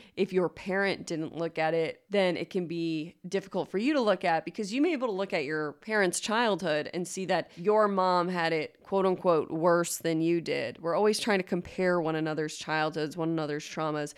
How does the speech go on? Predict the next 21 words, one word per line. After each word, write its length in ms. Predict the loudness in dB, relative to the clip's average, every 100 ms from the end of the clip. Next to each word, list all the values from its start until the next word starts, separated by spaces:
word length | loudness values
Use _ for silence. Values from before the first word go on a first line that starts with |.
| -16 -14 0
And 80 |
I 40 | 2
really 240 | 4 6
don't 140 | 6 6
believe 280 | 2 2
they're 280 | 2 0 2 2
ever 240 | 2 0
comparable. 840 | -2 -6 -4 -4 -2 0 0 0
I 120 | -2 -2
think 240 | -2 0
your 320 | 2 4 4
pain 440 | 0 -2 0 2 0
is 320 | -4 -6 -8
real, 560 | -8 -4 -4 -4 -8 -12 -20 -20 -6
and 160 | 0 2
we 100 | 4
need 200 | 4 2
to 80 | 0
just 220 | -2 0
acknowledge 680 | -2 0 0 2 -2 -6 -8
that. 300 | -8 -8